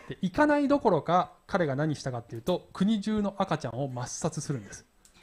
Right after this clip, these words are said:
そういうやつ生まれたら困るから、抹殺するんですね。じゃあ、この、これを知ってた宗教家たち、彼ら行ったかっていうと、彼らも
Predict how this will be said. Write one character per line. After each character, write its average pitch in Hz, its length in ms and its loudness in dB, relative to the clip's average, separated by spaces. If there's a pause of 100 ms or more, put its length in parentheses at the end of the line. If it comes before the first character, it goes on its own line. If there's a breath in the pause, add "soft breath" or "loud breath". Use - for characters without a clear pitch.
(560 loud breath)
そ 190 200 0
う 190 40 2
い 185 380 0
う - 20 -12
や 165 120 0
つ 143 100 -8
生 123 80 -6
ま 143 120 0
れ 139 100 -2
た 135 80 -4
ら 113 80 -8
困 156 280 0
る 123 80 -6
か - 120 -14
ら、 - 140 -12 (400)
抹 135 140 -6
殺 139 300 -8
す - 100 -12
る 120 80 -10
ん 101 40 -20
で 104 60 -20
す - 80 -18
ね。 214 140 -10 (1300 loud breath)
じ 277 100 -2
ゃ 262 40 2
あ、 - 20 -8
こ 269 160 0
の、 262 440 0
こ 226 120 0
れ 294 80 2
を 339 120 0
知 - 160 -8
っ - 40 -20
て 302 120 -2
た - 120 -4
宗 294 340 4
教 294 260 -2
家 - 120 -2
た - 120 -8
ち、 - 200 -18 (720)
彼 294 200 2
ら 120 240 -4
行 165 120 -4
っ - 20 -20 (100)
た 240 120 -2
か - 80 -6
っ - 80 -8
て - 60 -20
い - 20 -16
う - 40 -14
と、 - 100 -14
彼 180 280 -2
ら 139 120 0
も 190 120 -2